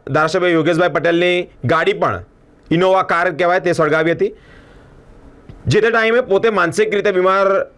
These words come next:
હોય તેવી વાત સામે આવી અને પોલીસમાંથી છુટકારો મળ્યો હતો. ધારાસભ્યશ્રીએ તેમને માફ પણ કર્યો, પરંતુ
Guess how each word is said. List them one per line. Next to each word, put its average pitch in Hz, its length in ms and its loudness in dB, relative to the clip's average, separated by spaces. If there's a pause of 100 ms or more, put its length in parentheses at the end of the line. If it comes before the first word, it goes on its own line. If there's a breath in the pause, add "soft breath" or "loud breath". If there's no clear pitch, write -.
(180)
હોય 151 300 2
તેવી 175 300 -2
વાત 165 400 -2 (880)
સામે 214 280 0
આવી 147 220 0
અને 151 100 0
પોલીસમાંથી 180 440 0
છુટકારો 196 360 0
મળ્યો 185 180 2
હતો. 208 80 0
ધારાસભ્યશ્રીએ 180 680 0
તેમને 180 220 0
માફ 165 200 0
પણ 170 200 -2
કર્યો, 90 400 -4
પરંતુ 160 540 0